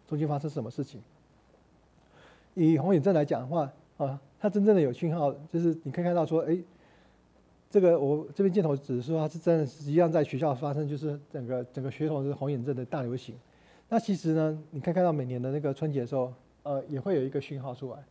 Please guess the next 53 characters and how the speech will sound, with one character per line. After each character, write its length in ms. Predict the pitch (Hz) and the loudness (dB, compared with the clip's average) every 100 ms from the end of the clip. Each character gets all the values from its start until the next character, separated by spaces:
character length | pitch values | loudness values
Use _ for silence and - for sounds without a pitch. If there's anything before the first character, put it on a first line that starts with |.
| _ _ | _ _
那 100 | - | -10
这 80 | 170 | -2
个 80 | 180 | 0
是 120 | 175 | 0
不 80 | 180 | -2
是 40 | |
真 160 | 170 175 | 0 0
的 80 | 147 | 0
是 360 | - 156 135 - | -2 -2 -2 -4
那 80 | 151 | -4
个 180 | 143 127 | -2 -2
在 260 | 175 156 143 - _ | -2 -2 -4 -14 _
每 100 | 139 | -8
年 100 | 131 | -6
过 160 | 135 190 | -2 0
年 120 | 131 | 0
的 40 | |
时 80 | 120 | -4
候， 120 | 139 | -6
那 80 | 135 | -4
个 120 | 135 | -6
红 140 | 131 139 | -4 -6
眼 100 | 135 | -4
症 120 | 151 | -6
的 40 | |
人 80 | 127 | -6
数 120 | 117 | -8
就 80 | 131 | -8
变 200 | 135 131 | -6 -6
多？ 200 | 117 117 - - _ | -6 -10 -14 -20 _
哦， 120 | 131 123 | -14 -10
其 140 | - | -6
实 80 | 156 | -2
并 120 | 165 | -2
不 100 | 135 | -2
是。 200 | - 135 - - _ _ _ | -6 -10 -10 -20 _ _ _
哦， 100 | 165 | -4
只 100 | 143 | -2
是 140 | 147 190 | 0 2
因 80 | |
为 100 | 190 | 4
说 160 | 175 180 | 4 2
这 60 | 180 | 2
个 140 | 165 | 0
在 120 | 175 | 0
过 140 | 170 180 | 0 0
年 140 | 135 | 0
时 120 | - | -6
间， 200 | 131 151 143 | -4 -4 -4
时 80 | |
间 160 | 139 156 | 0 0
的 80 | 147 | 0
话， 240 | 151 139 | -4 -6